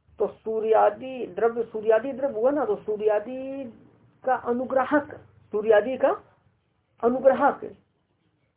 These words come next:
तो अब ध्यान देना, सूर्यादि का अनुग्राहक, इस पर थोड़ा विचार करो। अनुग्राहकत्व रूप निमित्तत्व है ना। ध्यान देंगे कि पहले जो भाष्य में व्याख्यान किया था, सर्व तेजसाम छादकम, ये तो पूर्वार्ध का अर्थ हो गया ना।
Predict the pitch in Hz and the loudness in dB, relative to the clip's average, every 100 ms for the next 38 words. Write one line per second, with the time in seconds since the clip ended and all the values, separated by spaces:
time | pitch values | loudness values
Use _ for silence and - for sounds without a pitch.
0 | _ _ _ _ _ 240 220 - 233 208 | _ _ _ _ _ 4 4 4 -2 0
1 | 208 226 233 240 269 269 - 226 220 - | 0 0 0 0 -2 -4 -6 -4 0 2
2 | - 254 254 - 220 214 214 208 220 262 | 0 -4 -6 -2 -4 -2 -4 -4 -6 -6
3 | - 226 - 247 247 208 202 180 175 160 | -8 -8 -4 -4 -2 -2 -2 -2 -4 -4
4 | 151 147 147 _ _ _ - 226 240 220 | -4 -6 -8 _ _ _ -2 0 0 0
5 | 208 208 269 269 254 277 240 226 254 269 | 0 2 2 0 -2 -6 -6 -4 -4 0
6 | 330 330 302 269 440 - _ _ _ _ | 0 0 -4 -4 -6 -10 _ _ _ _
7 | _ _ _ - 190 220 269 240 220 262 | _ _ _ -8 -2 -2 2 2 2 0
8 | 277 254 - 214 233 285 269 202 170 190 | -2 -4 0 0 0 0 0 0 -2 -2
9 | 247 262 240 226 - 226 233 226 208 202 | -4 0 2 0 -2 -6 -6 -4 -2 0
10 | 240 247 226 240 233 254 233 233 240 233 | -2 -2 -2 -2 0 0 0 -4 -8 -6
11 | 208 190 190 254 254 247 247 240 - 233 | -6 -4 -4 -4 -2 -2 0 -2 -2 0
12 | 233 240 233 240 - - 220 220 190 190 | 4 4 2 -12 -14 -4 -2 -2 -4 -4
13 | 180 175 302 | -4 -6 -10